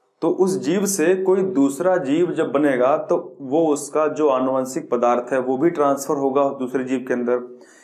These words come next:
इसीलिए जब भी कभी भी एक जीव से दूसरे जीव की उत्पत्ति होती है, तो उसके लक्षण जो हैं वो पहले वाले जीव की तरह होते हैं, क्योंकि वो लक्षण वहीं से गए हैं, वो जीन्स, वो डीएनए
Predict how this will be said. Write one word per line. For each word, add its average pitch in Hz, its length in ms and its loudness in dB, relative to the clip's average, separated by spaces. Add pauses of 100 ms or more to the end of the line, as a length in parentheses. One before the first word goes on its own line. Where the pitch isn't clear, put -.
(180)
इसीलिए 185 720 0 (240)
जब 135 200 -2
भी 196 100 -2
कभी 196 260 2
भी 127 420 0
एक 160 240 0
जीव 156 280 -2
से 202 480 -4 (240)
दूसरे 151 440 2
जीव 165 400 -6 (540)
की 180 120 -2
उत्पत्ति 170 480 -2
होती 151 260 -2
है, 117 300 -2 (280)
तो - 80 -2
उसके 156 360 -2
लक्षण 151 400 0
जो 170 140 0
हैं 131 100 0
वो 151 240 0
पहले 147 280 0
वाले 151 260 2
जीव 143 280 -4
की 139 120 -4
तरह 135 200 0
होते 123 300 -2
हैं, 110 360 -8 (420)
क्योंकि 131 220 -4
वो 160 120 2
लक्षण 156 320 0
वहीं 147 240 0
से 151 160 0
गए 123 140 0
हैं, 117 160 -2
वो 127 200 0
जीन्स, 143 640 0
वो 123 120 -2
डीएनए 131 600 0